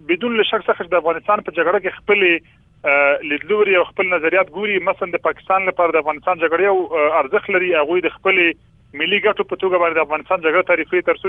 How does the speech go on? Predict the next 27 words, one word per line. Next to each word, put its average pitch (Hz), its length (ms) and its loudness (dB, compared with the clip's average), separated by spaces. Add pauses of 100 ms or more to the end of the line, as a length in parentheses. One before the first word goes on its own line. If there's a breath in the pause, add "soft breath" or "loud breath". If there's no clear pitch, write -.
چې - 120 -12
خپل 190 260 0 (440 soft breath)
ستراتیژیک 165 420 -4
موخو 185 200 -4
ته 180 80 0
ونه 180 180 0
رسیږي، 165 360 -4
دغه 156 200 2
جګړې 160 240 0
څخه - 160 -4
لاس 165 180 0
نه 175 80 2
اخلي. 147 260 -2 (140)
ایران 185 220 2 (100)
هذا 208 180 2
القیاس، 185 360 0 (440 soft breath)
آه، 147 180 2 (120)
بل 214 180 2
ارزښت 185 360 0
د 180 160 -2 (240)
جګړې 170 220 -2
ته 180 120 0
ورکړی 175 320 0
دی. 165 80 4 (580 soft breath)
آه، 156 220 4
حتی 185 240 0 (420)
روسیې 220 320 -6